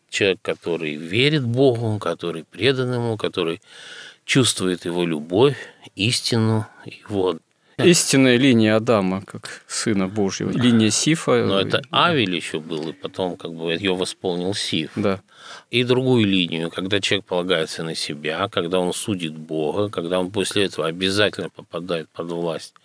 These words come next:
Speaker 1: сатаны.
Speaker 2: При этом
Speaker 1: Да.
Speaker 2: строит цивилизацию особую.
Speaker 1: При этом начинает строить, да,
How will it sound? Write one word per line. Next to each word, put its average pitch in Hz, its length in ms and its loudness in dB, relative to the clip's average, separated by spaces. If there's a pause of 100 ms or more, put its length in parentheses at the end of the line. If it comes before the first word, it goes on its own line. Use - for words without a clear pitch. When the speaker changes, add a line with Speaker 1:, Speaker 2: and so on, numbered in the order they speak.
(320)
Speaker 1:
сатаны. 85 760 -4 (360)
Speaker 2:
При 123 100 2
этом 113 160 2
Speaker 1:
Да. 98 60 0
Speaker 2:
строит 123 380 4
цивилизацию 104 800 0
особую. 117 520 -4 (280)
Speaker 1:
При 92 120 0
этом 92 240 -2
начинает 90 480 0
строить, 87 480 0
да, 78 240 -2